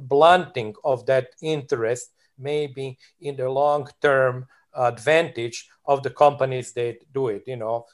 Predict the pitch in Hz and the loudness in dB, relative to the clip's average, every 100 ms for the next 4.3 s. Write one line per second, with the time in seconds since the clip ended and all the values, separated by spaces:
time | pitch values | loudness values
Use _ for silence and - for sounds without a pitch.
0 | _ 123 123 131 127 - 156 - 135 127 | _ -16 -8 -8 -8 -14 -20 -10 0 2
1 | 131 - 117 117 151 156 135 143 160 160 | 2 -2 -8 -6 -6 -4 -2 0 0 -4
2 | - _ _ 139 127 127 127 147 131 151 | -14 _ _ 2 4 6 4 0 0 -4
3 | 127 151 151 151 135 135 139 135 135 143 | -2 -2 0 0 0 -2 -4 0 2 2
4 | - 143 135 | -4 -6 -8